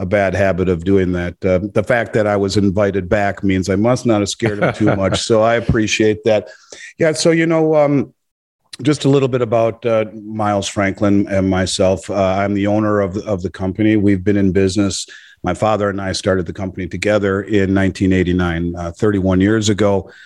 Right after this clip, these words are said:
Speaker 1: Uh, we've done over six billion dollars in transactions over the last thirty-one years without ever registering a single customer complaint. Uh, so,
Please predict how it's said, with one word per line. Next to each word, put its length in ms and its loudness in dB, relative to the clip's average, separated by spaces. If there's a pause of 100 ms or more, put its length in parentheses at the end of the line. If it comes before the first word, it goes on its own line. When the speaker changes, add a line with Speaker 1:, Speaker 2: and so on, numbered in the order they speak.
(400)
Speaker 1:
Uh, 260 0
we've 240 2
done 180 0
over 220 -4
six 320 -4
billion 440 0
dollars 540 0
in 280 -2
transactions 840 0
over 160 0
the 100 2
last 340 0
thirty-one 420 0
years 300 0
without 320 0
ever 240 2
registering 720 0
a 180 0
single 540 0
customer 540 -2
complaint. 640 -2
Uh, 180 -6
so, 220 -6